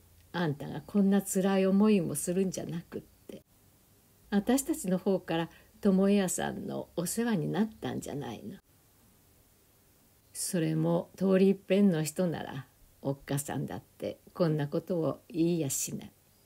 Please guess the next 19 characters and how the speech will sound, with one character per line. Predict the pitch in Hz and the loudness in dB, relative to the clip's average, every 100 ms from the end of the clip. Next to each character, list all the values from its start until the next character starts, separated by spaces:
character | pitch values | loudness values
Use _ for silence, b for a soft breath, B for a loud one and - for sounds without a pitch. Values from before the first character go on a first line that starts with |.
| b b b b b b b b | b b b b b b b b
あ | 175 | 0
ん | 156 | 0
た | 143 | 0
の | 143 165 | 0 0
好 | - | 2
き | 220 | 4
の | 190 | 4
よ | 165 170 | 4 2
う | |
に | 147 | 0
さ | 143 160 | -2 -4
せ | 151 170 | -4 -4
て | - 156 165 | 0 2 2
み | 190 | 0
て | 202 170 | -2 -4
い | 123 | -4
ま | - | -6
す | 170 - 101 | -6 -6 -8
よ。 | 170 | -12